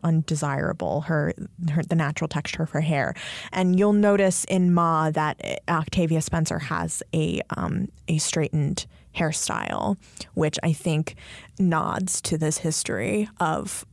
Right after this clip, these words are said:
mammy figures having to cover up their natural hair texture. Her physicality implies her strength. She's strong, used to service to a white master. She's kind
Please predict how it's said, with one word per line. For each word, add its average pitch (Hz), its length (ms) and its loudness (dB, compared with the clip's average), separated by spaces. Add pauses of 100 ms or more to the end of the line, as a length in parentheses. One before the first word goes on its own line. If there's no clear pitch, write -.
(200)
mammy 165 420 2
figures 156 460 0
having 151 400 -2
to - 240 -4
cover 147 300 -2
up - 100 -6
their 156 140 0
natural 151 360 -2
hair 151 220 0
texture. - 720 -4 (680)
Her 226 120 2
physicality 196 720 2
implies 180 400 0
her 160 100 0
strength. 175 720 -2 (220)
She's - 280 0
strong, 190 600 0 (100)
used 180 240 0
to 196 80 0
service 185 440 0
to 180 120 -2
a 170 40 2
white 165 240 0
master. 196 640 0 (420)
She's - 300 -2
kind 190 600 2